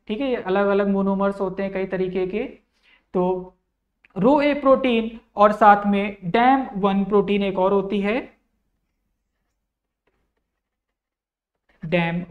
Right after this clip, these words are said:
वन प्रोटीन। ठीक है, इनका एक्टिवेशन होता है और रो वन प्रोटीन जहाँ भी एक्टिवेट होगी,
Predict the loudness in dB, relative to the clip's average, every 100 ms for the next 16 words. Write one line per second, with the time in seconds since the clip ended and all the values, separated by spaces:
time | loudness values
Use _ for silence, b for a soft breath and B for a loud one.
0 | -4 -2 -2 -2 -6 -8 -12 -12 _ b
1 | b b b _ -4 -2 -2 -4 B B
2 | -2 0 4 2 2 0 0 0 0 -2
3 | 2 2 2 -2 -2 0 2 2 2 0
4 | 0 0 2 0 0 2 2 4 0 0
5 | 0 0 2 2 2 -2